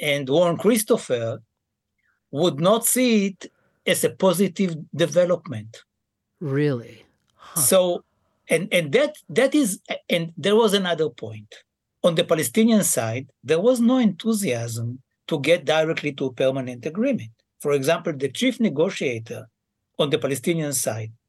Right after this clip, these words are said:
Speaker 1: Abu Ala, told me at a later point that the Palestinians were not ready to take upon themselves a state.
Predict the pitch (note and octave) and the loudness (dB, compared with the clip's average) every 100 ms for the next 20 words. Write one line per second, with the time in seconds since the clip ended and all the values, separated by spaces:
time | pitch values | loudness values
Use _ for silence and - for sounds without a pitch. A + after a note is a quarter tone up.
0 | - C3+ C#3+ D#3+ C#3+ A2+ A2+ - _ _ | -10 -4 2 4 4 0 -6 -16 _ _
1 | _ _ _ _ - C4+ A#3+ E3 B2+ C3 | _ _ _ _ 4 4 4 -2 -4 -6
2 | - _ _ - E3+ A3+ G#3+ B3 A3+ C#3+ | -12 _ _ -6 0 2 4 2 2 -2
3 | - A#2 A#2+ A#2 - _ _ _ _ _ | -2 -8 -8 -14 -20 _ _ _ _ _
4 | _ C#3+ F#3 F3+ _ _ - F#3 G3+ F#3 | _ 0 0 0 _ _ -4 0 2 2
5 | A#3 D#4 D4 A3 G3+ F#3+ B3 - A3+ D4 | 2 2 2 4 4 4 2 4 4 4
6 | C#4+ A#2 A2+ - - D#3+ A3+ A3+ A3 G#3 | 2 -2 -4 -12 -10 0 0 2 2 4
7 | A3 G#3+ G3 - A#3 G3+ - - E3 - | 4 4 2 2 2 0 -2 -8 -6 2
8 | C#4 C#4+ - | 2 2 -6